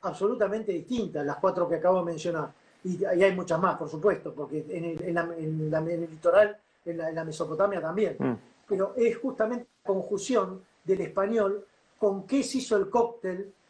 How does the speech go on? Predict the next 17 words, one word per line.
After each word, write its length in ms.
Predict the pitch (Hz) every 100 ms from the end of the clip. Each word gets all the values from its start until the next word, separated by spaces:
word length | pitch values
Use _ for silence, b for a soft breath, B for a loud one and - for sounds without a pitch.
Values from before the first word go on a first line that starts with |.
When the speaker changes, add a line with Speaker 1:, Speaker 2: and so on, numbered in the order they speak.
| _
Speaker 1:
del, 720 | 151 185 170 165 160 156 156
del, 400 | 175 160 160 160
para, 220 | - 175
para, 320 | 175 170 170 170
para 200 | 175 165
llegar 260 | 170 202
a 60 | 196
la 140 | 170
tonada 440 | - 170 196 196 -
que 100 | 156
cada 220 | 175 170
uno 260 | 170 170
sacó. 440 | 156 151 - 165 - _ - _ _ _ _ _ _ _ B B B B
Speaker 2:
Está 120 | B 147
buenísimo. 580 | 151 147 135 135 131 143
Yo 360 | - 185 190
sospecho 840 | 170 175 - 202 165 - 143 160